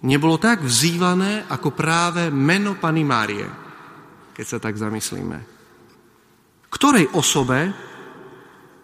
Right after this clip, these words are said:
po Ježišovi Kristovi samozrejme, ľudia postavili viac kostolov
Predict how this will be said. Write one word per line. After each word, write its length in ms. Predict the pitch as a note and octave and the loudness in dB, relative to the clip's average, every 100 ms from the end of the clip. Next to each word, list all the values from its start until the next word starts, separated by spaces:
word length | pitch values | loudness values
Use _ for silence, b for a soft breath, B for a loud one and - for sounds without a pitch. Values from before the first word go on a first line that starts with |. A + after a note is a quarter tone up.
| _ _ | _ _
po 80 | A#2 | -8
Ježišovi 480 | A2+ G#2+ C3+ A#2 - | -6 -4 -2 -2 -2
Kristovi 400 | B2 - D3 A2 | -4 -2 -2 -2
samozrejme, 640 | - A2 G#2+ G#2+ G#2 A2+ D#3+ B B B B B | -2 -4 -2 -2 -2 -2 -4 B B B B B
ľudia 320 | C3+ F#3+ A#3 G3+ | 2 4 4 2
postavili 560 | F3 - F3+ F3+ E3 | 0 0 2 4 4
viac 400 | A#2+ B2+ G3 - | 2 4 4 2
kostolov 480 | - - - A2 G2 | -4 -4 -4 -6 -6